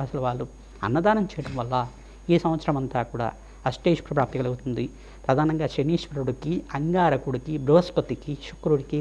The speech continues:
రాహువుకి, సూర్య భగవానుడికి, అన్ని గ్రహాలకు ప్రధానంగా ఈ గ్రహాలే ప్రధానంగా ఉంటాయి కావున ఈ గ్రహాలకి మేషాది ద్వాదశ రాశి వాళ్ళు జపము, హోమాది కార్యక్రమాలు ఆచరించుకోవడం,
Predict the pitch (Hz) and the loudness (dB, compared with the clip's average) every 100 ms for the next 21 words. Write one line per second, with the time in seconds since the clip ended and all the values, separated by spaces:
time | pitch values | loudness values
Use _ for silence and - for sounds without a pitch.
0 | 147 113 127 123 143 123 170 180 - 190 | -4 0 2 2 0 -4 -6 -4 2 4
1 | 196 143 120 120 107 117 - - - - | 6 4 2 0 -2 -4 -10 -14 -18 -18
2 | - 135 202 240 196 147 156 147 139 127 | 0 4 4 4 2 2 2 2 0 -4
3 | 143 170 196 - 202 208 175 175 185 190 | -2 0 0 0 0 4 4 6 4 2
4 | 135 147 156 160 139 135 127 127 120 127 | 2 2 4 2 2 0 -2 -2 -2 0
5 | 123 - - - - - 156 165 143 180 | 0 -4 -16 -20 -6 2 4 6 6 6
6 | 160 127 139 156 190 190 170 151 147 160 | 4 2 2 4 4 4 2 4 4 4
7 | 170 160 165 165 175 - - - - 123 | 2 0 0 -4 -4 -10 -18 -16 -10 4
8 | 151 147 202 202 220 - 165 185 190 180 | 6 8 4 4 0 4 4 6 6 4
9 | 165 151 160 151 143 127 147 143 - 151 | 4 2 2 0 2 2 0 0 0 0